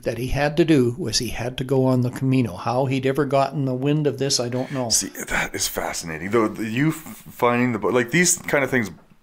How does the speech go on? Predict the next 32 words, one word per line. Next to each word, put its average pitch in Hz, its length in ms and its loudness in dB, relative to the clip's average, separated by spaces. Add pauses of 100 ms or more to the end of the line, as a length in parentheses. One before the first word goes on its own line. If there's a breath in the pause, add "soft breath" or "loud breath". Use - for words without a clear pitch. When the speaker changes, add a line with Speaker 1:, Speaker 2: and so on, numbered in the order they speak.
(140)
Speaker 2:
just, 110 280 -10
I'm 107 100 -2
fascinated 113 520 0
with 104 120 -2
that 98 160 0
kind 92 160 -2
of 87 60 -6
stuff - 300 0
when 90 100 -10
people 92 200 -10
say 98 200 -2
those 117 200 -2
things. 143 300 -6
Speaker 1:
Yes. 131 360 4
Speaker 2:
You 127 140 6
find 123 220 0
in 120 60 -2
the 110 60 -2
book 113 340 2 (260 loud breath)
and 110 120 0
him 120 320 0
somehow 113 500 0
stumbling, 110 500 0
"You 131 80 4
know 143 80 4
what? 143 120 4
I 113 80 2
gotta 131 140 2
go 127 100 4
do 127 160 4
this." 123 260 2
Like, 120 220 2